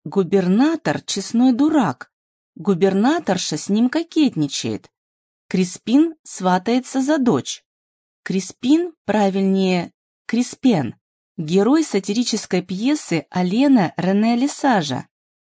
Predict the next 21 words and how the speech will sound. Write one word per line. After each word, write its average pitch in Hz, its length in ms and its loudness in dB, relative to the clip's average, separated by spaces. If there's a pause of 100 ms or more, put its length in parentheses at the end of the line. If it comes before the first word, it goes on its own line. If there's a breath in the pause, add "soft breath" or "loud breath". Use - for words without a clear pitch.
(160)
Криспен – 262 800 0
соперник 240 680 0
своего 185 480 -2
господина. 240 840 -2 (540)
Но 233 180 2
Пушкин 240 540 -2
наделил 226 540 2
этим 247 320 0
именем 277 500 4
своего 220 380 -2
приятеля 240 640 -2
Павла 247 320 0
Свинина, 285 720 2 (320)
который 226 380 2
выдавал 202 440 2
себя 214 360 -2
за 226 100 -2
важного 208 420 0
чиновника 240 680 0
в 180 40 -4
Бессарабии. 196 880 -2